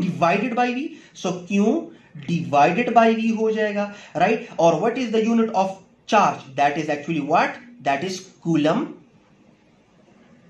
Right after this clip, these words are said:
divided by what is the unit of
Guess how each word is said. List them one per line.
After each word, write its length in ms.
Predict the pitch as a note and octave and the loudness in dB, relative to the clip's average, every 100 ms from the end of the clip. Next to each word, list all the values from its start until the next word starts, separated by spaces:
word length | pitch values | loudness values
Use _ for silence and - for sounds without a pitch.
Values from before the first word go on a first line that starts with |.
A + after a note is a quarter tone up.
| - _ _ _ _ _ _ - - - C#3+ | -20 _ _ _ _ _ _ -20 -20 -18 -6
divided 520 | F3+ D3+ F3+ A#3 C#4 A#3+ | -4 2 4 4 2 2
by 80 | A3+ A#3 | 2 2
what 120 | A#3+ | -4
is 80 | A#3+ | -6
the 80 | |
unit 220 | B3 B3+ - | -4 -4 2
of 100 | A3+ | 2